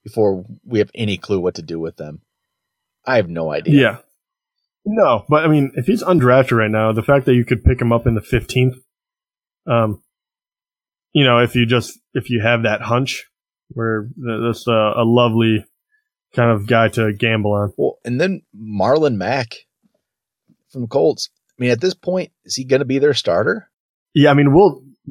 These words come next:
Speaker 2: that guy, his stock, if, if they do not draft a running back, his stock will just skyrocket 'cause he's the only guy in town.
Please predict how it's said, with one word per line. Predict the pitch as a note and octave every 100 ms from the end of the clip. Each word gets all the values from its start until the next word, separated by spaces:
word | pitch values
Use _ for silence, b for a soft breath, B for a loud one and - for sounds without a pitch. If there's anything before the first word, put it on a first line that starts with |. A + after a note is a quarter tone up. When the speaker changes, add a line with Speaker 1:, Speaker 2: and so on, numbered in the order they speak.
| A#2+
Speaker 2:
that | C3+ F3 C#3+
guy, | C3+ C3 B2
his | C3 D#3
stock, | - C3 B2 A#2+ -
if, | - - - - _ _
if | B2+ -
they | A#2+
do | G#2+ B2
not | B2 A#2 A2+
draft | A2+ A2 G#2+ G2+
a | A2
running | G#2+ A2+ G#2+
back, | G#2 G#2 G2+
his | A#2
stock | - B2 A#2
will | A#2 G#2+ G#2
just | G#2+ G#2+ - - _ _
skyrocket | - - A2 A2 G#2+ G2+ A2 A2+ -
'cause | - G#2+
he's | A2
the | A2+
only | A2+ A2
guy | A2 G#2+
in | G#2
town. | B2+ A#2 G#2+